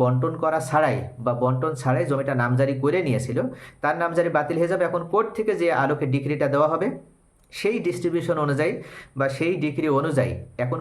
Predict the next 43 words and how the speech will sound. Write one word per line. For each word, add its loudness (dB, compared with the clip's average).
প্রত্যেক -4
ওয়ারিশটা 2
তারা 2
নামজারি -2
নেবে। -2
এবং 0
চোদ্দ 0
নম্বরে, 2
লিজের 2
যে 2
শর্ত, 2
যদি 0
লিজের 0
শর্ত 0
না 2
মানা 2
হয়, 0
সরকারি 0
জমির 2
নামজারিও 0
বাতিল 0
হবে। -4
লিজেরও 0
ক্ষেত্রে -2
একটা -2
নির্দিষ্ট -4
শর্ত 0
আছে, -4
সেই -4
শর্ত 2
যদি -2
কেউ -2
ফলো 0
না 0
করে, -6
তাহলে -2
সরকারি 0
জমির 0
ক্ষেত্রেও -4
কিন্তু -4
এই 0
নামজারি 0
বাতিল -2